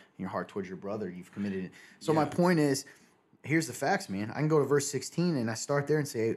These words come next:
Speaker 1: "Have I been walking by the Spirit?" Because if I am, I wouldn't carry out the works of the flesh.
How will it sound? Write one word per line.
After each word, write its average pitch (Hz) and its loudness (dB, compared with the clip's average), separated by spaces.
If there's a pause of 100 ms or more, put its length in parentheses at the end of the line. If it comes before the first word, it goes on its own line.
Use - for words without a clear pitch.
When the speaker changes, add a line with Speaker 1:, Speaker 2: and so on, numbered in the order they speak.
Speaker 1:
"Have 107 -4
I 143 2
been 156 2
walking 131 2
by 135 2
the 113 -4
Spirit?" - -4 (680)
Because 123 -8
if 120 -4
I 131 4
am, 180 6
I 135 6
wouldn't 139 4
carry 135 4
out 151 4
the 135 0
works 104 -2
of - -14
the 92 -8
flesh. - -8